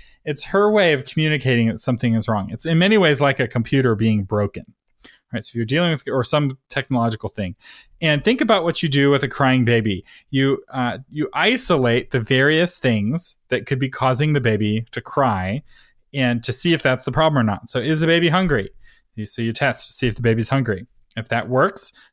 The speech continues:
then you're done. If the baby's not hungry, it's like, "Oh, maybe the baby's diaper is, is dirty. Maybe the baby's, uh, tired, or maybe something else is bothering the baby." And you try each thing one at a time.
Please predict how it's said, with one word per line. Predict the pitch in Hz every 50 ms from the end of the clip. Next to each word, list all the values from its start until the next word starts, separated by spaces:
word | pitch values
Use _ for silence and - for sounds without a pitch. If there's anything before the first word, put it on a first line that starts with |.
| _ -
then | 143 151
you're | 165 185
done. | 180 226 254 233 143 98 92 -
If | - - - _ -
the | - 147
baby's | 151 175 180 196 190 180
not | 214 214 180
hungry, | 185 160 123
it's | 117 107
like, | 110 113 -
"Oh, | 202 202 151
maybe | 131 123 127 139
the | 131 135
baby's | 131 139 143 151 147 127
diaper | 143 135 139 131 - 127
is, | 117 113 104 127
is | - 95 117 110 110 107 101 -
dirty. | - 107 101 98 98
Maybe | 95 98 104 110
the | 107 110
baby's, | 104 110 107 104 110 110 104 - - - - - - _ _ -
uh, | 123 107 101 90 - - -
tired, | - - 131 120 120 117 107 101 95 98 98 -
or | 113 113 107
maybe | 107 107 110 107 113
something | 110 - - 135 120 - 135 139
else | 143 139 - -
is | 117
bothering | - 113 110 107 107 104
the | 101
baby." | 98 101 98 95
And | 107
you | 113 113
try | - - - 175 151 120
each | - 131 160 156 -
thing | - 170 147 135 131 127
one | 123 139 156 160
at | 160 156
a | 151
time. | 147 - - 170 156 117 92